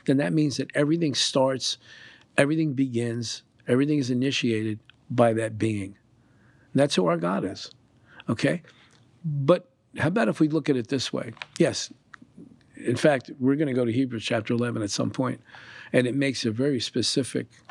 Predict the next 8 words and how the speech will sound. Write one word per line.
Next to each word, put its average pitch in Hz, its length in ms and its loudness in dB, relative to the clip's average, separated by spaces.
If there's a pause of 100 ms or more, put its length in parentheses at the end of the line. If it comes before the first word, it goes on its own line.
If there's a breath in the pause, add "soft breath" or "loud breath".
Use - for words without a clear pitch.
(140)
um, 107 500 -8 (280)
makes 127 220 2
it 117 60 -2
very 143 180 2
clear 139 400 -2 (460 loud breath)
that 123 180 4
without 123 380 0
faith, 110 640 -2